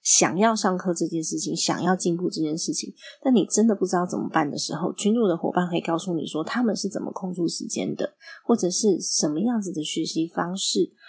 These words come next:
会让你有办法往前一步。就像我刚刚讲的，设定目标，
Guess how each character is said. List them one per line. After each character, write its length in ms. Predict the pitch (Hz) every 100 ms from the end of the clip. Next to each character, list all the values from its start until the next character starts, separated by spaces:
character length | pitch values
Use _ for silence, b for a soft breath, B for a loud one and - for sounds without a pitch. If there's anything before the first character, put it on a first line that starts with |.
| B
会 400 | - 233 196 - -
让 420 | 269 220 185 175
你 220 | 151 95
有 120 | - -
办 200 | 202 190
法 280 | 143 - -
往 160 | 151
前 220 | - - 143
一 140 | 147
步。 180 | 180 -
就 120 | 233
像 140 | 240 196
我 40 |
刚 200 | - 170
刚 160 | 180 180
讲 180 | - -
的， 100 | -
设 160 | -
定 180 | 202 180
目 140 | 180 156
标， 280 | 127 -